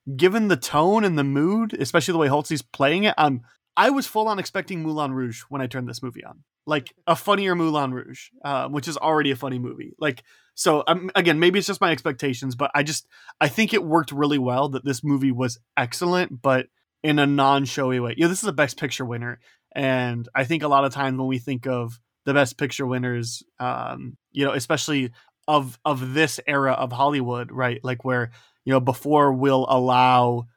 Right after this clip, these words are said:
something like Everything Ever All at Once to win Best Picture, right? Where it's like, "Oh, this has to be your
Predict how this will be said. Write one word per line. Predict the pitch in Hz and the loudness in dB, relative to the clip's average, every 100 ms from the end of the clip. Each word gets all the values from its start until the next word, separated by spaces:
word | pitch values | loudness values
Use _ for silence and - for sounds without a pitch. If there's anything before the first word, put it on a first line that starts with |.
| _ | _
something | - 147 139 | -2 0 2
like | 143 | 2
Everything | 131 131 131 131 | 0 0 0 -2
Ever | 120 120 | 0 0
All | 120 | 0
at | 120 | 0
Once | 131 120 - | -2 -2 -6
to | 120 | -8
win | 117 117 120 | -6 -8 -10
Best | 123 120 | -10 -10
Picture, | 123 - 123 120 | -12 -12 -14 -8
right? | 131 123 - _ _ 131 | -6 -6 -8 _ _ -2
Where | 135 | -2
it's | 123 - | 0 -4
like, | 123 - | -4 2
"Oh, | 160 | 2
this | 147 151 | 4 2
has | 160 135 | 0 0
to | 156 | -2
be | 143 | 0
your | 135 139 131 | 2 2 0